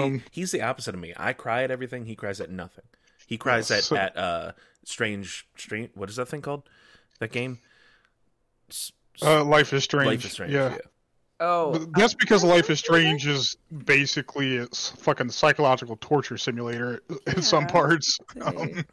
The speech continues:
Speaker 2: Yeah, that's about the only time I've ever heard him say he cried.
Speaker 3: Tragedy,
Speaker 1: There
Speaker 3: the movie.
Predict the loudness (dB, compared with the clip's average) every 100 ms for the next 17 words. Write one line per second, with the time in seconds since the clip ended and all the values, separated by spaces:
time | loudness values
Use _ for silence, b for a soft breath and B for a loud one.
0 | -6 -6 -4 -4 0 2 0 -2 0 -2
1 | -2 -4 -4 -4 -6 -6 -6 -8 -8 -8
2 | -10 -12 -12 -12 -14 -12 -10 -10 -14 _
3 | _ _ _ -20 -18 -14 -12 -6 -4 -4
4 | -6 -10 -16 -18 -18 -18 -18 -20